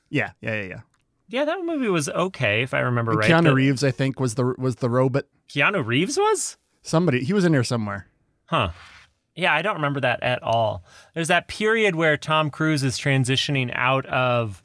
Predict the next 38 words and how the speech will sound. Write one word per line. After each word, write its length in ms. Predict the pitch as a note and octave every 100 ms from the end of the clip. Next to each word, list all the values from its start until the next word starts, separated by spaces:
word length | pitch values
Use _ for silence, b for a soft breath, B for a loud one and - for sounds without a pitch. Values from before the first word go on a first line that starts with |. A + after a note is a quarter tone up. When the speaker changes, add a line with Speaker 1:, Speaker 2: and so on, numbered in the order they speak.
| _ _
Speaker 2:
Hollywood 540 | - D#3 D3+ C#3+ B2+
leaning 380 | C3 C#3 C#3 C3
man 380 | B2 B2+ C3+ C3+
and 180 | B2
into 480 | B2 B2+ C3 C3+ A#2+ B2
action 640 | B2+ B2+ - C3 B2 B2 -
hero 500 | - C#3 C3 B2+ A#2+
of 240 | A2+ F#2+
practical 500 | - B2+ A2+ A2+ A#2 G2+
effects 360 | - D#3 -
fame, 260 | - F3+ E3
of, 100 | A#2
like, 220 | A2+ F#2
doing 260 | C3 C3 B2
his 120 | A#2+
own 160 | A#2+ A2
stunts 340 | - B2 A#2+
and 80 | C#3+
everything. 340 | C#3 D3 D#3+
Speaker 1:
Mm-hmm, 160 | D3+ A#2+
Speaker 2:
And 160 | A2
there's 140 | C3+ B2+
a 20 |
Speaker 1:
mm-hmm. 160 | A#2 G#2+
Speaker 2:
period 260 | F#3+ F3+
where 140 | D#3 C#3+
he's 140 | B2
in 120 | C#3
some, 140 | - B2+
like, 200 | A#2+ -
C 180 | - C#3
G 220 | B2 A#2+
I 220 | A#2+ C#3+
heavy 260 | C#3+ D3 D3
stuff 400 | - D#3 D#3 D3
right 160 | C#3
in 100 | C#3+
between. 480 | C3+ - C#3+ D3